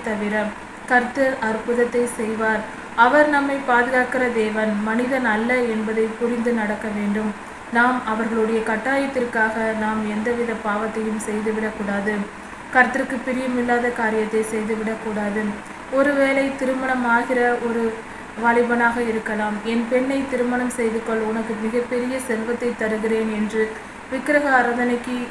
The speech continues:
ஏற்றபடி அவர்கள் அழைக்கலாம். அதற்கு நாம் உடன்பட்டு விடக்கூடாது. அவர்கள் செய்கிற பாவத்திற்கு நாம் சேர்ந்து விடக்கூடாது. இவ்வுலக வாழ்க்கை என்பது கொஞ்ச காலம், அதை புரிந்து கொள்ள வேண்டும்.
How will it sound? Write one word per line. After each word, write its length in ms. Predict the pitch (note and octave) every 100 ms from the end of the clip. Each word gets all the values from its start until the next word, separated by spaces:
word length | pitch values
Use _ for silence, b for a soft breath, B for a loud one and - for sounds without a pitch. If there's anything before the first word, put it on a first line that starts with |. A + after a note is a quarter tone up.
| A3
ஏற்றபடி 580 | A3+ A#3 - A#3 A3+ A3+ A#3
அவர்கள் 320 | G#3+ G#3+ G#3
அழைக்கலாம். 640 | G3 G3 G#3+ - G#3 G#3 G3+ - - - - - - - -
அதற்கு 760 | B3+ C#4+ D#4 D#4 D4 D4 D4+ A#3+
நாம் 260 | A#3+ B3
உடன்பட்டு 460 | A#3+ B3 B3+ B3+ B3
விடக்கூடாது. 640 | A#3+ A#3+ - A3 G#3+ G#3 G#3+ G3 - -
அவர்கள் 400 | A#3+ C#4 C#4 C4+
செய்கிற 340 | C4+ C4+ C4+ A#3+
பாவத்திற்கு 560 | A#3 A3+ A#3 A#3+ A3+ A#3+
நாம் 220 | A3+ A3 G#3+
சேர்ந்து 300 | A3+ A3 A3+
விடக்கூடாது. 640 | G#3+ A3 G#3+ G#3 G#3 G3+ G#3 G3+ - - - - - - - -
இவ்வுலக 520 | B3+ C4 B3 C#4 C#4+ C#4
வாழ்க்கை 420 | B3+ B3+ - B3+
என்பது 420 | A#3 A#3 A#3 A#3+
கொஞ்ச 300 | A#3+ A3 A3
காலம், 520 | A#3+ A#3 G#3+ G#3 G#3 G#3
அதை 180 | G#3 G#3+
புரிந்து 320 | B3+ C4 C4+ C#4
கொள்ள 200 | A#3+ A#3
வேண்டும். 420 | A3+ G#3+ G#3 G#3+